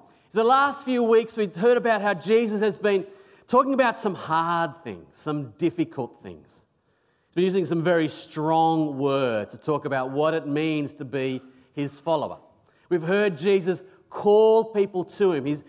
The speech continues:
he's called people and he said, "Come, follow me," has been his simple instruction, been his, his very simple call. "Come,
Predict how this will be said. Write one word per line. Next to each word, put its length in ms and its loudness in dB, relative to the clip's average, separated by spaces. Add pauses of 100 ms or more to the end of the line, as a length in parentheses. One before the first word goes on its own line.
(100)
he's 180 -2
called 540 4
people 280 0
and 100 0
he 40 0
said, 300 -4
"Come, 400 0 (400)
follow 460 4
me," 340 4
has 160 -4
been 220 -4
his 120 -6
simple 360 -4
instruction, 500 -6
been 140 -6
his, 180 -10 (160)
his 120 -8
very 200 0
simple 320 -6
call. 500 -4 (180)
"Come, 200 0